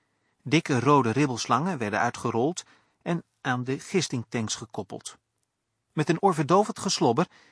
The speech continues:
werden de cuves vervolgens één voor één leeggezogen. Daarna verdween de gevulde tankwagen weer over de heuvel naar een bottelingsbedrijf in Libourne, die er huismerk Bordeaux voor de supermarkten van brouwde.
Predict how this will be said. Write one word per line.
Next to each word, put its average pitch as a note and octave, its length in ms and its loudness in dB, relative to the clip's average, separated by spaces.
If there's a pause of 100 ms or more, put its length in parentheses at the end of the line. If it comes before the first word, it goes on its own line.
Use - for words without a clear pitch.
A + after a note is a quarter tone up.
(100)
werden F#3+ 260 0
de C3+ 120 -4
cuves E3+ 360 -4
vervolgens C3+ 440 -2
één E3+ 300 4
voor D3 120 -2
één C3 220 0
leeggezogen. G#2 800 -4 (640)
Daarna B2 400 2 (220)
verdween D#3 500 2
de C#3 120 4
gevulde C3 440 2
tankwagen C#3 580 0
weer B2+ 240 2
over C#3 260 4
de G#2+ 60 -4
heuvel B2+ 420 2 (440)
naar C#3+ 240 4
een D3 200 0
bottelingsbedrijf A#2+ 920 0
in A2+ 120 -2
Libourne, A2 540 -2 (300)
die D#3 200 0
er C3+ 120 -2
huismerk C#3+ 560 0
Bordeaux A2 420 2
voor C3+ 120 -4
de C#3 60 -6
supermarkten A2+ 680 0
van G2+ 160 -4
brouwde. F#2 420 -2